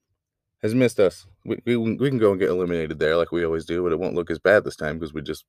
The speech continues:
got back with all these kids and Xhaka somehow. The weirdest thing about all this is that Chelsea's only three points ahead of Arsenal. Premier League Chelsea and Cup Chelsea are two totally different Chelseas. It's crazy.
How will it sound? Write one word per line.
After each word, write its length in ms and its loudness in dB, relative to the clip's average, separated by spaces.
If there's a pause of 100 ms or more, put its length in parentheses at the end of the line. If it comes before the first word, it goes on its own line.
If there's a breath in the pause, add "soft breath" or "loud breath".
got 160 0
back 260 -2
with 100 -4
all 100 -2
these 140 -6
kids 340 0
and 200 -6
Xhaka 400 -2
somehow. 400 -6 (1300)
The 80 2
weirdest 260 4
thing 120 2
about 160 8
all 140 8
this 160 2
is 100 -2
that 120 2
Chelsea's 360 4
only 240 0
three 200 -4
points 220 -4
ahead 180 -2
of 60 0
Arsenal. 400 -6 (680)
Premier 300 0
League 160 0
Chelsea 560 0
and 280 -8
Cup 220 -2
Chelsea 380 -2
are 120 0
two 200 -6
totally 360 0
different 260 -2
Chelseas. 420 -2
It's 160 -2
crazy. 480 2